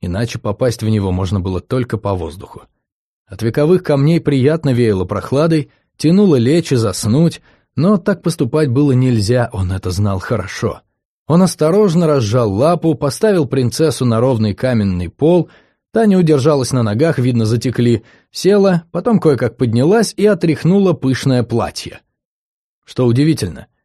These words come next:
она не визжала от ужаса, не пыталась убежать, впрочем, бежать из этой пещеры было некуда, но с явным интересом смотрела по сторонам. Щёки её раскраснелись от ветра, волосы растрепались, она шмыгала носом, но хоть в обморок падать не собиралась, и на том спасибо.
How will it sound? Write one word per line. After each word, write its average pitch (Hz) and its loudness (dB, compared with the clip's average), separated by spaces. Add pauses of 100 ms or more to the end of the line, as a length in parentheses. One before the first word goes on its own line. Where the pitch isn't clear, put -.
(140)
она 160 -2
не 196 4
визжала 165 2
от 98 -6
ужаса, 101 -4
не 95 -4
пыталась 160 -2
убежать, 131 0 (260)
впрочем, 107 -4
бежать 98 -6
из 101 -4
этой 98 -6
пещеры 92 -6
было 92 -4
некуда, 117 -4 (360)
но 135 -2
с - -8
явным 196 2
интересом 170 0
смотрела 117 0
по 117 -6
сторонам. 120 -4 (460)
Щёки 190 2
её 123 2
раскраснелись 120 -2
от 87 -6
ветра, 123 -4 (280)
волосы 127 0
растрепались, 113 -4 (300)
она 165 0
шмыгала 165 4
носом, 165 2
но 160 2
хоть - -4
в 110 -2
обморок 120 -2
падать 98 -4
не 104 -2
собиралась, 92 -6
и 120 0
на 104 0
том 92 -6
спасибо. - -14